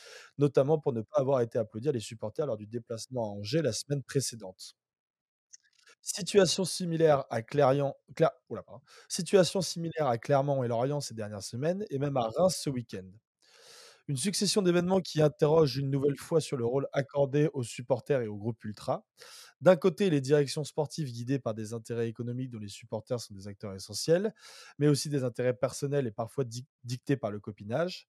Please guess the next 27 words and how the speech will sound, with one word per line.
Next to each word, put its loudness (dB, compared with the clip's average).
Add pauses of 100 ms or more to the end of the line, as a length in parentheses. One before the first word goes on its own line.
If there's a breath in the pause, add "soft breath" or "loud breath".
(580 soft breath)
De 6
l'autre, 10
des 4
groupes 0
se -6
revendiquant -4
être -4
les -4
derniers 0
garants 2
d'une -8
identité -8
disparaissante, -4
n'hésitant -4
pas -4
à -2
utiliser -8
la -10
violence -8
verbale 4
ou -2
physique -12
pour -14
faire -10
valoir -4
leurs -8
intérêts. -16